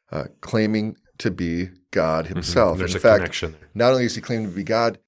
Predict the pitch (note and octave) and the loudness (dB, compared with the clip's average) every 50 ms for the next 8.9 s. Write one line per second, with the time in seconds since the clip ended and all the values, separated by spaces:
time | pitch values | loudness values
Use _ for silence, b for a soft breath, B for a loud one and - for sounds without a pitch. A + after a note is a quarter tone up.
0 | _ - G#2+ G#2 - G#2+ G2 G#2+ A2 A2 A#2 A#2 A2 A#2 A#2 G#2+ - - - - | _ -6 -6 -4 -2 -2 -2 0 0 2 0 0 2 2 0 0 0 -2 -4 -6
1 | - - - G2 - - A2 A#2+ B2+ - - A#2 G2+ F2 G2 F#2+ D#2+ G2 F2+ G#2+ | -6 -8 -10 -8 -2 2 2 2 2 0 -4 -4 -4 -2 -2 -2 -2 -2 0 2
2 | A2 A2+ A2 F2+ G2+ F#2+ F#2+ F#2 F#2 G#2+ D3 - - - G#2 F2+ - F2+ F2 F2+ | 2 2 2 0 -2 -4 -2 -2 -2 -4 -4 -6 -6 -8 -8 -8 -8 -6 -6 -6
3 | E2+ F2 E2+ D#2+ - F#2 F2+ - - - E2+ E2+ F2+ G2+ A#2+ - _ _ _ - | -4 -4 -6 -4 -2 -4 -4 -4 -6 -8 -6 -6 -4 -6 -6 -8 _ _ _ -4
4 | A#2 A#2 A2+ A2+ - - - A2 G2 - - - - - - C#3+ D#3 F3+ F3+ D#3 | -2 0 0 -2 -2 -2 -4 -4 -4 -6 -12 -16 -12 -8 -6 -4 -2 0 0 0
5 | B2 G2+ - F#2 F2 F2 F2 - - - G2 F#2 F2+ F2 F2 F2 - - E2+ - | 0 0 0 -2 -2 -2 -4 -6 -4 -2 0 0 0 -2 -4 -6 -8 -8 -6 -6
6 | F2+ E2 - D#2+ D#2 D#2 F2 A#2 - - B B E2+ D2+ D#2 E2 E2+ G2+ E2+ - | -6 -4 -4 -4 -2 -2 -2 -2 -4 -6 B B -10 -8 -6 -4 -4 -4 -2 -2
7 | A#2 F#2 G2+ F#2 E2 A2 A2 A#2 - - - A2+ A2 G#2+ - G#2 F#2 F#2 - - | -2 0 0 0 2 4 2 2 2 0 0 0 0 0 -2 -4 -4 -4 -4 -10
8 | G2+ - - F#2+ - - - - - C3 B2+ A#2 G2 F#2 F#2 G2 G#2+ - | -6 -4 -4 -4 -4 -4 -8 -4 0 2 2 4 4 2 0 0 -4 -8